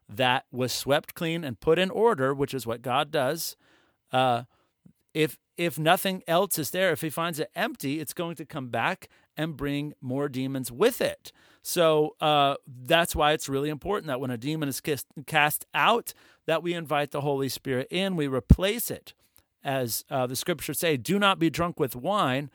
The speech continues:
but be filled with the Holy Spirit." Most people end with, "Don't be drunk with wine," if people even say that anymore. There are very few people that I hear talking about not being, uh, you know, not <laughs> drinking wine, except deliverance ministers. So,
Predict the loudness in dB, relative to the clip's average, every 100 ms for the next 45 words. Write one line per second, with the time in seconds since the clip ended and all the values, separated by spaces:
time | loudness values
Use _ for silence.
0 | _ _ 0 2 2 0 -4 0 0 0
1 | -2 0 0 -2 -4 -2 -2 -2 -4 -4
2 | -8 -4 -4 -2 -2 0 -2 0 -2 0
3 | -2 0 -2 -2 -6 -2 2 2 0 -8
4 | _ -6 -4 -4 -2 -4 -4 -4 0 0
5 | 0 -2 -4 -4 -2 0 -2 -4 -6 -6
6 | -4 -6 -6 _ _ 4 4 4 2 0
7 | 2 0 -2 -2 2 2 0 _ _ _
8 | _ -6 -4 -4 -4 -4 -4 -2 -2 0
9 | -2 0 0 0 -2 -2 -2 0 2 2
10 | 0 -8 _ -6 4 4 4 -2 _ -2
11 | 2 4 4 0 0 0 0 0 -2 0
12 | 4 2